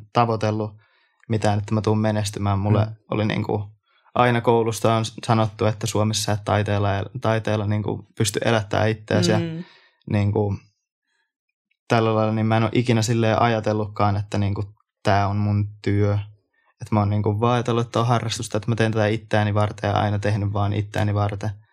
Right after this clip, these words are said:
Speaker 2: Mm.
Speaker 1: Ja sit nykyään se sit on mun ammatti.
Speaker 3: Mm.
Speaker 1: Niin
Speaker 2: Mm.
Speaker 1: ehkä s-, niinku se,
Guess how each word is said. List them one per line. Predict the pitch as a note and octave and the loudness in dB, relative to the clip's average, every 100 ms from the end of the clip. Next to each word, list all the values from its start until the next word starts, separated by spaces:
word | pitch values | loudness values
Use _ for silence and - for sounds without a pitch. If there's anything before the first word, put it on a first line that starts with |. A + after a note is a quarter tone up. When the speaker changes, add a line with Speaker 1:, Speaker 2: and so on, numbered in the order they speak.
| _ | _
Speaker 2:
Mm. | A2+ A2 G#2+ - A2 | -6 -6 -8 -4 0
Speaker 1:
Ja | G#2 G#2 - | 0 0 -4
sit | A2+ G2+ - _ _ _ _ _ - | -4 -4 -8 _ _ _ _ _ -4
nykyään | A#2 G#2+ G#2+ G#2 G2+ | 0 0 0 0 0
se | G#2+ | 0
sit | A2 - - | -4 -4 -2
on | G#2+ G2+ | 0 2
mun | G#2 G#2 - _ _ _ _ | 0 -2 -8 _ _ _ _
ammatti. | A2 G#2+ G#2 G#2 G#2+ G#2 - _ - | 0 0 -2 -4 -8 -8 -10 _ -12
Speaker 3:
Mm. | B3 | -10
Speaker 1:
Niin | - G#2 G#2+ | -6 0 2
Speaker 2:
Mm. | |
Speaker 1:
ehkä | A#2+ A#2+ | 2 -2
s-, | A#2+ - | -6 -2
niinku | A#2+ A2 A2 A2 - _ _ _ _ _ _ - | -2 0 -2 -4 -8 _ _ _ _ _ _ -14
se, | - A2+ A2 G#2 | -6 -2 0 -2